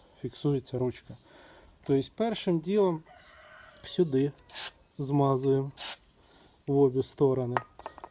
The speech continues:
Ну, це для спрощення ходу. Тепер найголовніше. Оці кріплення.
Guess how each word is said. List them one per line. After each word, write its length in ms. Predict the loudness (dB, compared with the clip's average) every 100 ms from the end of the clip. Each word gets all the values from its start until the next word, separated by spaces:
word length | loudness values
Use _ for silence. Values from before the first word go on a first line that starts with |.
| _
Ну, 140 | 0 0
це 340 | 2 2 2 -2 -20 _ -4
для 200 | 0 -2
спрощення 840 | 0 4 4 2 -6 -4 -4 -8 _ _ -20 -20 -20
ходу. 460 | -14 2 2 2 -6 -14 -20 -20 -4
Тепер 320 | -2 0 0
найголовніше. 920 | 0 0 0 0 0 -2 -4 -10 -20 -20 _ -20 -20 -20 -20 -20 -20 _ -20 -20 -20 -20 -20 -20 _ -20 _ _ -2
Оці 440 | 0 0 -2 -4
кріплення. 800 | -2 0 0 0 -4 -4 -6 -14